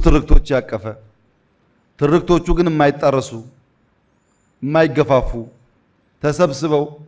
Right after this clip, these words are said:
የበለጸገች፣ ሰላማዊት፣ የጸናች ኢትዮጵያን የሚፈጥሩ፣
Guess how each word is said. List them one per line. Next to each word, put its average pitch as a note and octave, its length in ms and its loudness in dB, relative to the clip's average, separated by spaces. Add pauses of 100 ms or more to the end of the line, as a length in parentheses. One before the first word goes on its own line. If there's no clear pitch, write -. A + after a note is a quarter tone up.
(140)
የበለጸገች፣ D3+ 680 -2
ሰላማዊት፣ C3+ 600 -2
የጸናች C#3+ 520 -4
ኢትዮጵያን B2+ 420 -6
የሚፈጥሩ፣ A2 340 -10